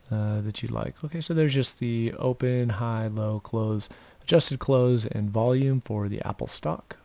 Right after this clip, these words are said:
for a month. And I'll go ahead and just say don't save that, because what we're gonna do is we're gonna just copy this link, and we are going to import pandas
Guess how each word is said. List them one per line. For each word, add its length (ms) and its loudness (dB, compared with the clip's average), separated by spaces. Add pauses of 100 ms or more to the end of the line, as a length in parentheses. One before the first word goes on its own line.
(180)
for 100 -6
a 60 -4
month. 260 -6 (600)
And 80 -6
I'll 60 -4
go 100 -2
ahead 160 0
and 260 -2 (100)
just 220 -10
say 260 -4
don't 300 -6
save 360 -6
that, 260 -6 (540)
because 220 -2
what 200 2
we're 100 2
gonna 220 4
do 180 4
is 140 2
we're 80 -4
gonna 160 0
just 200 -2
copy 640 -2
this 320 -2
link, 420 0 (580)
and 520 2
we 220 0
are 120 -2
going 440 0
to 420 0
import 560 -2
pandas 800 0